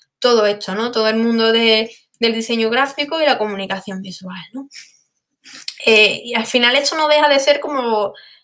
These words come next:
las relaciones. Esto va de esto. Entonces, al final recordar que el storytelling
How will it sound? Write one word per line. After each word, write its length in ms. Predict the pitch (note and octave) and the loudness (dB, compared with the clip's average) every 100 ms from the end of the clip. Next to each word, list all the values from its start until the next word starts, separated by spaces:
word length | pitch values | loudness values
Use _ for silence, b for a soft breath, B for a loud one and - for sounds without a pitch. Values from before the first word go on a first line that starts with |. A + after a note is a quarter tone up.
| _ | _
las 240 | - G3 A3 | -4 -4 -4
relaciones. 640 | A#3 - C#4+ D#4 A#3 - _ _ _ _ - | -12 -8 -2 0 0 -4 _ _ _ _ -20
Esto 240 | - B3+ | -2 0
va 140 | A#3 | 0
de 120 | C#4 - | 0 -2
esto. 200 | - - - _ b b _ _ _ | -2 -8 -10 _ b b _ _ _
Entonces, 400 | A#3+ A#3 A#3+ - - | -4 0 0 -2 -8
al 120 | - G3+ | -8 -6
final 280 | G#3+ G#3+ | -2 -2
recordar 500 | A#3+ C4 B3+ C4 C#4 | 0 0 2 2 0
que 120 | C4 G3 | -2 -6
el 60 | |
storytelling 560 | - G#3 A3+ C#4 D#4+ | -6 -4 0 0 -2